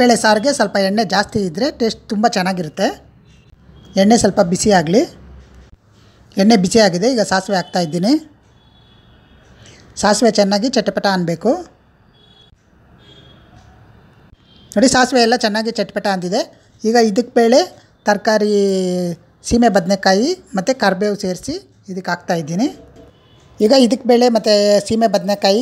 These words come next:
ಕರಿಬೇವು ಎಣ್ಣೆಯಲ್ಲಿ ಚೆನ್ನಾಗಿ ಫ್ರೈ ಮಾಡಬೇಕು. ಎಣ್ಣೆಯಲ್ಲಿ ಚೆನ್ನಾಗಿ ಫ್ರೈ ಮಾಡೋದ್ರಿಂದ ಇದಕ್ಕೆ ಬೇಳೆಯಲ್ಲಿರೋಂಥ ಹಸಿ ವಾಸನೆ ನೀಟಾಗಿ ಹೋಗುತ್ತೆ. ಅದಕ್ಕೋಸ್ಕರ ಎಣ್ಣೆಯಲ್ಲಿ ಚೆನ್ನಾಗಿ ಫ್ರೈ ಮಾಡಬೇಕು. ಒಂದೆರಡು ನಿಮಿಷ ಈ ರೀತಿ ಚೆನ್ನಾಗಿ ಫ್ರೈ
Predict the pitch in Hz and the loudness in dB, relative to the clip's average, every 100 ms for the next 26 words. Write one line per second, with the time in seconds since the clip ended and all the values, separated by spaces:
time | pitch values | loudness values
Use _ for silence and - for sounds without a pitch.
0 | 247 202 180 202 233 339 - 196 208 220 | 0 -2 0 -2 -2 -6 -6 -4 0 2
1 | 202 226 - 190 196 190 233 202 196 196 | 2 -2 -4 -4 -4 -4 -2 -2 0 -2
2 | 165 165 214 339 - - - - 208 240 | -2 -2 -2 -2 -6 -20 -20 -2 2 4
3 | 269 254 226 214 220 220 220 220 214 185 | 4 4 2 2 0 0 2 2 2 2
4 | 185 190 311 311 214 226 208 240 233 220 | -2 0 -2 -2 -4 -4 2 2 6 4
5 | 208 202 208 196 254 202 - 254 208 185 | 4 2 0 0 0 0 0 0 0 -2
6 | 202 277 285 - 208 220 220 185 196 190 | -2 -4 -6 -4 -2 2 2 4 2 0
7 | 190 208 - - _ - 190 233 220 - | 0 -2 -2 -12 _ -4 -4 -2 -4 -2
8 | 233 311 202 202 220 226 262 196 202 - | -2 0 0 2 2 2 0 -2 -2 0
9 | 185 185 185 165 160 254 392 - _ _ | 0 2 0 0 0 -2 -2 -10 _ _
10 | _ - _ _ _ - _ _ _ _ | _ -20 _ _ _ -20 _ _ _ _
11 | - 202 214 220 214 220 208 294 370 _ | -2 4 6 6 4 0 0 -2 -4 _
12 | _ _ 208 208 233 226 220 202 214 208 | _ _ -6 -6 -4 -2 0 0 -2 -2
13 | 196 | 0